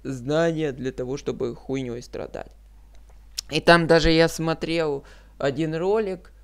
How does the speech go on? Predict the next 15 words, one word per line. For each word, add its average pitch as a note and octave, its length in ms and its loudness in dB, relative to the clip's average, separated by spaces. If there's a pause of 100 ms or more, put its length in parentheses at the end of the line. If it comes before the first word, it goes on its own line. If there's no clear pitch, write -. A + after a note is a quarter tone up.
(100)
где C#3+ 300 -4
чувак D#3+ 400 -4
рассказывает: C#3 720 -4 (300)
«А F#3 180 10
никто C#4 760 4 (120)
не A#3 140 2
говорил, A#3+ 600 2
что G3 220 -4
в F#3+ 100 -8
школе, A#3+ 500 4
как G3+ 260 -4
бы, F#3+ 240 -2 (260)
вы F#3 260 -2
должны F3+ 540 2
учить G3+ 600 -8